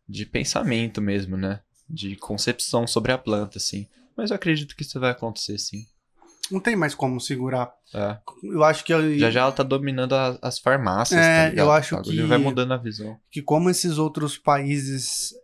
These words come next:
Speaker 2: é... Porque pra mim, na minha opinião, tudo é na base do dinheiro. Tudo o que move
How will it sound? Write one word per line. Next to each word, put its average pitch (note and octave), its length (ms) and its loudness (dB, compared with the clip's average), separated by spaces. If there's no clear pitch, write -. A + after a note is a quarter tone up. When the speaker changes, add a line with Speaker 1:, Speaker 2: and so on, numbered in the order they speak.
Speaker 2:
é... B2+ 440 -4
Porque - 180 -2
pra A#3+ 160 6
mim, A3 140 4
na G#3 100 4
minha G#3 140 4
opinião, G3 340 4
tudo B3 280 0
é A3+ 80 0
na G3+ 140 4
base F#3 280 2
do F3+ 120 -4
dinheiro. D3 420 -2
Tudo F3 320 -6
o F#3 60 -2
que - 140 -4
move C#3+ 720 4